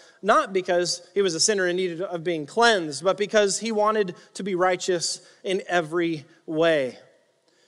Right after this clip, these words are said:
And why I pause on this and want to reflect is to say this to you.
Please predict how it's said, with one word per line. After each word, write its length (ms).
And 180
why 260
I 240
pause 320
on 160
this 300
and 100
want 180
to 100
reflect 580
is 140
to 100
say 200
this 320
to 80
you. 200